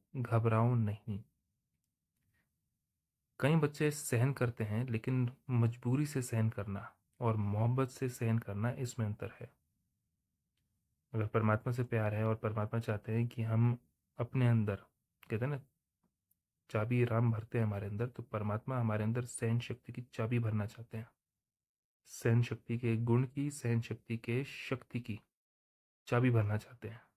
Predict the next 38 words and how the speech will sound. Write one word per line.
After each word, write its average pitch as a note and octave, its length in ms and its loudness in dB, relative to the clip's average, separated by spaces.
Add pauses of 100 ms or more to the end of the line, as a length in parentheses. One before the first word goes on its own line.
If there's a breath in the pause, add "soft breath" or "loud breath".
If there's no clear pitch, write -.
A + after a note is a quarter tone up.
(640 soft breath)
तो A#2 200 4
हम A#2+ 340 4 (140)
परमात्मा A2 420 -2
से C3 120 -4
अगर B2 100 2
मोहब्बत A#2+ 320 2
करते A#2+ 260 -4
हैं A#2 60 2
और A2+ 60 2
हम A2+ 120 2
चाहते G#2 300 -6
हैं B2 80 -2
कि A#2+ 60 -8
परमात्मा A#2 540 -2 (240)
जो A#2+ 120 0
हमारे A2 240 2
लिए A2 100 0
चाहते G#2+ 280 -6
हैं A2+ 60 0
वो A2+ 80 2
करें, A#2 300 0
तो - 840 -14
हमें C#3 140 2
मोहब्बत A#2+ 560 4
से D3 260 -4
सहन A#2+ 300 2
करना A2 260 0
बहुत A2 220 0
ज़रूरी G#2 280 -6
है। - 140 -20 (1120)
तो B2+ 80 0
एक A#2+ 80 2
होता C#3 220 0
है C3 80 4
मजबूरी A#2+ 380 4
से C3 120 -4
सहन B2 200 4
करना A2+ 320 0